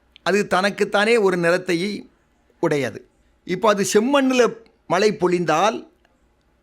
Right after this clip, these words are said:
அந்த நீரே செம்மண் கலர்ல தான் ஓடும். அதே மழை கடலில் பொழிந்தால் உப்பா-, உப்பு தண்ணியாக மாறிவிடுகிறது. அதே மழை நீர்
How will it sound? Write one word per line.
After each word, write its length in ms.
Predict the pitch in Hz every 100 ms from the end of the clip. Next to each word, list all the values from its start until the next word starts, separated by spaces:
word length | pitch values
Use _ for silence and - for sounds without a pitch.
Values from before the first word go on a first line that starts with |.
| _ _
அந்த 260 | - 180 185
நீரே 440 | 185 220 226 240 233
செம்மண் 340 | 202 208 214 202
கலர்ல 320 | 175 175 185
தான் 180 | 180 175
ஓடும். 360 | 143 131 113 - _ _ _ _ _ _ _ _ _ _ _ -
அதே 400 | 139 165 220 247
மழை 540 | 220 - 370 226 - _ _ _ _ _ _ _
கடலில் 480 | - 170 202 240 240
பொழிந்தால் 640 | 175 190 196 196 220 320 - _ _ -
உப்பா-, 420 | 170 175 196 175
உப்பு 320 | 196 160 214
தண்ணியாக 400 | 208 180 175 151
மாறிவிடுகிறது. 640 | 156 135 131 117 107 - - _ _ _ _
அதே 420 | - 147 214 254 285
மழை 280 | 226 214
நீர் 460 | 208 202 233 233 -